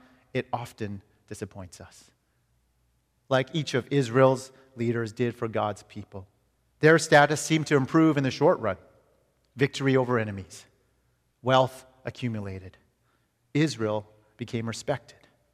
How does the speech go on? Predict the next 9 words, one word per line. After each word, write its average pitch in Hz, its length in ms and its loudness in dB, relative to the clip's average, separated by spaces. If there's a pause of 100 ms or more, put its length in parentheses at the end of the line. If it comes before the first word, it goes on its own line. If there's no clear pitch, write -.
(500)
but 95 140 -10
it 98 80 -14
didn't 117 280 -12
last. - 480 -12 (840)
It's - 140 -14
a 113 40 -16
status - 680 -10 (280)
left 104 260 -10
longing. 92 340 -12